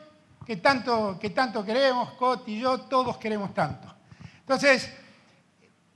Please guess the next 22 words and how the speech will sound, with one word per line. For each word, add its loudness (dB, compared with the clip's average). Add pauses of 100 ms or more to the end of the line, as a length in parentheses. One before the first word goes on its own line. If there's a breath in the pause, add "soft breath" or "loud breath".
(160)
una 0
enorme 8
felicidad 0
estar -4
aquí 0
con -6
ustedes, -4
una -4
enorme -4
felicidad -4 (220)
ver -4
a -4
esta -8
empresa -8
volver -6
a -6
trabajar. 0 (1000 soft breath)
Gracias 6
por, -4
por -8
los -8
obsequios, -6